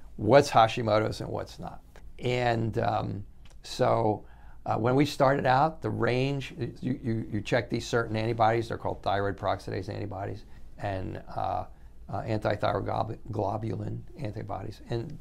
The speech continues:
so basically you check these things, and maybe they come up normal.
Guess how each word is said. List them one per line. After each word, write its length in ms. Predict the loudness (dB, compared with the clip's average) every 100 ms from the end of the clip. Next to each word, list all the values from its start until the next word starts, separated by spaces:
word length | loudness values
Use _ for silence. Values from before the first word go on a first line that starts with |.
| -12
so 140 | -6 2
basically 560 | 4 4 0 -2 -2
you 60 | 0
check 280 | 2 0 0
these 220 | -6 -6
things, 380 | -8 -8 -10 -16 -20 -16 -2
and 440 | 4 6 6 2 -6 -16 -16 -14 -6
maybe 480 | 2 4 4 2 0
they 160 | 0
come 200 | -2 0
up 160 | 0 0
normal. 440 | -4 -4 -6 -10